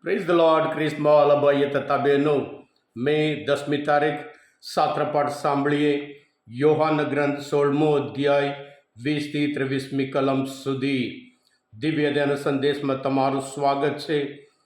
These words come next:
આ સંદેશ સાંભળવા તમારા સૌ માટે અને તમારા પરિવારજનો માટે વિશે પ્રાર્થના કરું છું.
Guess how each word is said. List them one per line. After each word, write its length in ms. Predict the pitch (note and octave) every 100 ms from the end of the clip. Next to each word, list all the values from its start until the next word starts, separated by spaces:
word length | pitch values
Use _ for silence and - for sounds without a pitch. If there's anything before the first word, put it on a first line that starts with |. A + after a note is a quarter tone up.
| _ -
આ 200 | D3+ D3
સંદેશ 480 | D#3+ C#3 D#3 D#3+
સાંભળવા 320 | D3 C3+ C#3+ C#3+
તમારા 420 | C#3+ C3+ C#3+ C#3
સૌ 340 | - D3+ D3
માટે 600 | D3 D3 D#3 D3 C#3+ - - _
અને 140 | C#3+ C#3+
તમારા 340 | C#3+ C#3 C3+
પરિવારજનો 680 | - C#3+ D3 D3+ D3 C#3 C#3
માટે 240 | C3+ C3
વિશે 320 | C3 - -
પ્રાર્થના 560 | C3 - B2+ - C3+ C3
કરું 380 | C3 A#2 A#2+ -
છું. 520 | D3 B2+ A2 -